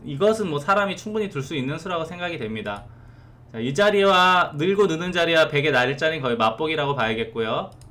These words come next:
중앙을 교환을 시키고 좌하기 쪽을 들어가면서, 자, 여기서도 단수를 치고 늘었는데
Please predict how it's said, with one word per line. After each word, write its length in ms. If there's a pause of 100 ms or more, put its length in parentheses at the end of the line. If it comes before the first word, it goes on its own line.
(920)
중앙을 500
교환을 340
시키고 480
좌하기 400
쪽을 220
들어가면서, 800 (1120)
자, 160
여기서도 1000 (1600)
단수를 420
치고 260
늘었는데 880